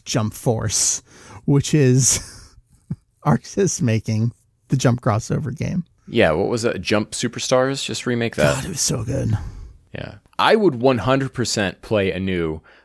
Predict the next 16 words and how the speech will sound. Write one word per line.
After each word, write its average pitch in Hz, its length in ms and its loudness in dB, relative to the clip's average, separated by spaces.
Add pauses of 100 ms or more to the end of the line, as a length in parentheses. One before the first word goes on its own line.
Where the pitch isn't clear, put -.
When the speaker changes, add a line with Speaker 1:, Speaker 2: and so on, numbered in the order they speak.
Speaker 2:
platform 85 560 -2
fighter 76 380 -2
game 71 400 -6 (720)
that 87 140 0
had 80 280 2 (220)
Goku 90 460 6
and 76 120 0
Jotaro 85 640 4
in 80 80 -2
it 80 280 -2
and 71 380 -6 (520)
all 87 140 2
that 71 160 2
goodness. - 480 -8 (320)
Light 98 400 2 (200)
Speaker 1:
Yeah. 104 240 2